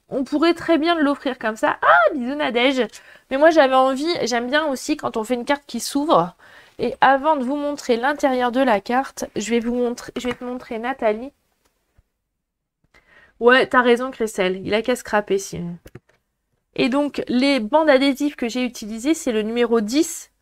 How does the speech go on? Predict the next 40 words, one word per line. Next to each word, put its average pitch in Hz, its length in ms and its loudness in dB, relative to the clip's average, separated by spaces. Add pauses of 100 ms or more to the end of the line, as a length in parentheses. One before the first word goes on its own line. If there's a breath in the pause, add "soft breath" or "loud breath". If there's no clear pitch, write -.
de 226 120 0
la 208 160 4
page 180 200 2
cent - 200 -2
soixante-sept. 220 880 -2 (640 soft breath)
Donc 208 140 -4
c'est - 120 -4
la 214 140 4
référence 220 580 -2
cent - 340 -2
quarante 254 460 -2
et - 20 -6
un 220 140 0
huit 240 220 -2
cent 294 180 -4
vingt-cinq 220 540 -6
au 208 60 -4
prix 247 180 -6
de 196 100 -2
neuf 233 320 -4
euros 226 160 0
cinquante. 185 460 -8
Alors 196 200 -2
vous 220 160 -2
avez 226 160 2
de 226 60 -6
quoi 220 160 -4
faire, 147 240 -10
hein. 156 200 -18
Franchement. 202 380 -10 (380 soft breath)
Vous 208 80 2
avez 208 160 6
l'équivalent 220 380 -2
de 247 80 -6
neuf 254 220 -2
mètres. 170 400 -2
Donc 175 260 -8
euh, 170 240 0
vous 175 120 -4
avez, 196 300 2